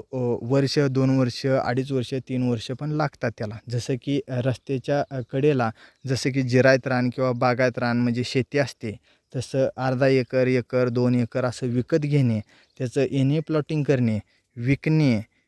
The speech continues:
किंवा असंच, अ, जसं की नॉर्मलमध्ये अर्धा एकर घ्यायचा, त्यातलं पाच पाच गुंठ असं विकणार, विकायचं. नॉर्मल काहीतरी डेव्हलप करून, नाही तर नॉर्मल, अ, अ, एक दोन वर्ष वाट पाहून किंमत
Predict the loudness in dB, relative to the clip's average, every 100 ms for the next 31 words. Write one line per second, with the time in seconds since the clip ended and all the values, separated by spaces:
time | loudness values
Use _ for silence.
0 | _ _ 0 4 4 2 -2 -6 -6 -10
1 | -6 -6 -6 -8 -8 -6 -2 -2 0 0
2 | 0 2 2 2 2 0 -4 -4 -2 -2
3 | -4 -6 -6 -8 -8 -6 -2 0 0 -2
4 | -4 -4 -4 -4 -2 -2 -2 -2 -6 _
5 | _ _ -8 -2 2 2 2 -2 -4 -8
6 | _ -4 -2 -2 -2 -4 -4 -2 0 2
7 | 0 -2 -2 0 0 0 0 2 2 0
8 | -2 -6 -4 0 0 -2 -6 -8 -6 -6
9 | -2 0 2 0 0 0 -2 -2 -2 -2
10 | -2 -2